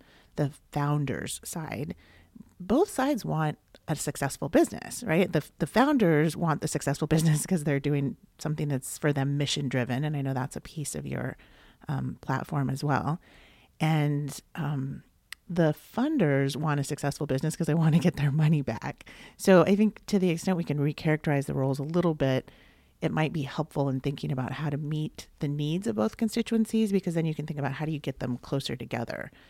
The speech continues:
Um, and particularly for groups like angels or even other individual investors, as opposed to the institutional investors, we're often investing in people, the people part of the product,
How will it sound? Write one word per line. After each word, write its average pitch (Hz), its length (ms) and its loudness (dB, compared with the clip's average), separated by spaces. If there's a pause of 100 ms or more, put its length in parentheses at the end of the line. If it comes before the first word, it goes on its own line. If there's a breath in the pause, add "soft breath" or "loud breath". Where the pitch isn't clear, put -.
(320 loud breath)
Um, 147 380 -2 (840)
and 233 100 2
particularly 294 560 4
for 165 220 0
groups 156 340 -2
like 139 460 -2
angels 277 480 2
or 208 140 2
even 196 440 4
other 147 420 4
individual 147 680 0
investors, 202 560 2
as 147 140 -4
opposed 151 680 -2 (120)
to 135 460 -2 (520 loud breath)
the 156 260 -2
institutional 156 880 0
investors, - 800 -4 (500 soft breath)
we're 214 180 -2
often 226 680 2
investing 156 600 -2
in 156 140 -6
people, - 440 -8
the 165 120 -4
people 185 400 -2
part 208 240 0
of 214 40 -4
the 214 60 -6
product, 220 580 -4